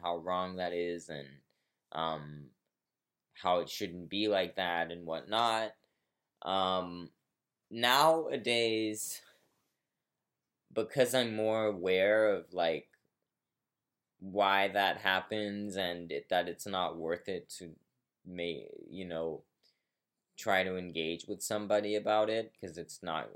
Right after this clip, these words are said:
they're not really gonna understand why, and I'm upset about it and what I'm talking about.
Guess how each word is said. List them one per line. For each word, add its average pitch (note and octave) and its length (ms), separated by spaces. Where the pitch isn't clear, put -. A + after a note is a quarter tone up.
they're F#2 140
not D#2+ 280
really E2+ 240
gonna E2 240
understand E2 640
why, D#2 280
and E2 280
I'm C#2+ 160
upset D#2+ 320
about E2+ 280
it E2+ 120
and D#2 100
what D#2 140
I'm D2 120
talking F2+ 380
about. G2 420